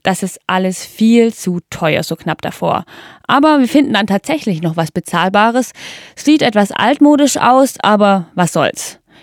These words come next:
In Freiburg angekommen, sind wir hellauf begeistert von der Wohnung. Studio-Apartment direkt in der Altstadt und mit Blick auf den Münsterturm.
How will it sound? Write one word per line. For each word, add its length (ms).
In 120
Freiburg 500
angekommen, 560
sind 240
wir 160
hellauf 680
begeistert 580
von 220
der 120
Wohnung. 420
Studio-Apartment 1160
direkt 280
in 120
der 160
Altstadt 480
und 280
mit 220
Blick 220
auf 160
den 240
Münsterturm. 680